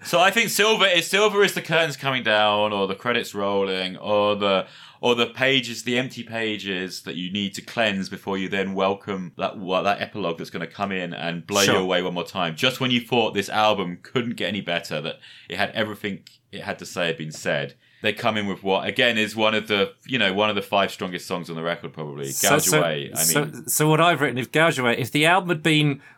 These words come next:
Speaker 2: what everybody thinks it was, this would be a great closer.
Speaker 1: And it, and it isn't?
Speaker 2: Well, I don't, you know, I, I, I'm still struggling with the, what I see as good tracks from bad or more boring tracks. And so, but I, but I get that it nicely ends the album.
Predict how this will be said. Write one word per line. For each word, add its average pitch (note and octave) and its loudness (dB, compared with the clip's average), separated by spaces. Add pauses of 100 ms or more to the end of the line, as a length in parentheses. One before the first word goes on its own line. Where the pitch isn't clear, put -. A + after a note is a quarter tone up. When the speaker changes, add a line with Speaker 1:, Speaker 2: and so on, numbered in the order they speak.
(120)
Speaker 2:
what D3 4
everybody C3+ 2
thinks E3 0
it - -2
was, F#2+ 0
this - -2
would A#2 -2
be A#2 2
a A2 2
great A2 0
closer. F#2 -2 (160)
Speaker 1:
And A#2 2
it, D#3+ 2
and E3+ 2
it F3+ -4
isn't? D#3+ -2 (120)
Speaker 2:
Well, G#3+ 6
I G#3 6
don't, G3 2
you F#3 4
know, C#3+ 4
I, D#3 4 (100)
I, D3 2
I'm D#3 4
still D#3+ 2
struggling B2+ 0
with A#2+ -2
the, A2+ 2 (140)
what B2+ 0
I A#2+ 6
see B2 2
as A2 0
good B2 -4
tracks A#2+ -2
from A2 -4
bad A2 0 (100)
or G2+ -2
more A2 -4
boring G#2 0
tracks. - -2
And F#2+ -6
so, A2+ -4
but C#3 0
I, C3+ 4
but C#3+ 0
I C#3+ 4
get C#3+ 2
that B2 -2
it D3+ 0
nicely D#3 4
ends C3 2
the B2 4
album. G2+ 2